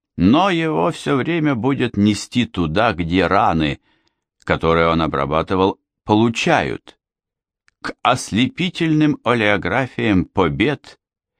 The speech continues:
и лихим рубакам, в строй. Ему бы смывать чужую кровь перекисью водорода. А он как начал натягивать нос в шутку перед близкими,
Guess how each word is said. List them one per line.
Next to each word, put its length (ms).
и 120
лихим 560
рубакам, 800
в 100
строй. 580
Ему 340
бы 160
смывать 720
чужую 480
кровь 460
перекисью 640
водорода. 640
А 120
он 180
как 220
начал 400
натягивать 680
нос 280
в 100
шутку 460
перед 320
близкими, 680